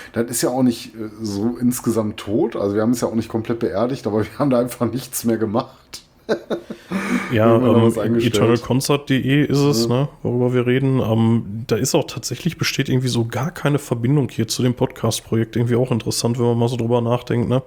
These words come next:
Speaker 2: Also,
Speaker 1: Mhm.
Speaker 2: hä-, hätte man ja
Speaker 1: Komisch
Speaker 2: durchaus
Speaker 1: eigentlich,
Speaker 2: auch
Speaker 1: ne?
Speaker 2: mal
Speaker 1: Weil du hast immer alles
Speaker 2: Ja.
Speaker 1: früher über Eternal Concert laufen lassen, oder? Ja, dann, keine Ahnung, mach doch mal so ein Redirect oder <laughs> irgendwie sowas, ne?
Speaker 2: Die,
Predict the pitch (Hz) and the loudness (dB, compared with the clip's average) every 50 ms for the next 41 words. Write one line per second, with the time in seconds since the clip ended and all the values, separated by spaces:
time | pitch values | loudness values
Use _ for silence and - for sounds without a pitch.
0 | - - - - - - - - - - - - 123 120 123 123 117 120 - - | -8 -20 -20 -20 -20 -20 -20 -20 -20 -10 -2 2 4 4 6 4 4 2 -2 -8
1 | - - 131 123 - - 123 123 120 123 120 120 120 120 117 120 120 120 120 117 | -4 -4 -4 -4 -2 0 2 2 4 4 4 6 4 4 4 4 4 4 4 2
2 | 117 117 120 127 156 175 165 135 131 135 135 120 117 127 135 135 - 147 147 143 | 2 2 2 4 4 4 4 4 2 2 2 2 2 0 0 0 0 0 0 0
3 | 135 113 120 123 120 107 110 - 147 156 151 139 131 143 139 139 127 123 120 - | 2 2 2 2 2 2 0 0 2 2 2 4 4 2 2 4 2 2 0 0
4 | - 147 143 135 - - 147 151 147 - 117 113 117 117 120 - - 120 117 123 | 0 0 0 0 0 0 -2 -2 0 -2 -2 2 2 0 0 0 0 2 2 2
5 | 120 - 131 127 123 120 117 120 123 127 123 127 - - - - - - - - | 2 2 2 2 4 4 4 2 2 0 -2 -6 -12 -14 -16 -16 -16 -18 -18 -14
6 | - 76 - - - 101 104 101 95 - - 117 110 95 101 135 131 120 113 113 | -14 -14 -12 -4 -2 0 0 0 -2 -2 -2 -2 0 0 2 2 4 4 2 2
7 | - - 127 113 117 120 117 113 113 113 117 117 113 110 123 139 127 131 131 127 | 0 0 2 2 2 2 2 2 0 0 0 -2 0 0 0 0 2 2 2 2
8 | 131 131 135 135 135 - - - 147 147 - - - 1077 1077 1077 - - - - | 4 2 2 0 0 -4 -10 -8 -6 -4 -4 -4 -4 -4 -6 -6 -6 -4 -4 -4
9 | - - - 139 139 135 131 131 135 143 131 120 113 117 117 117 123 123 123 - | -4 -2 -4 -2 0 2 2 2 2 2 2 2 2 2 2 2 0 0 -2 -2
10 | 117 117 127 123 | 0 2 2 2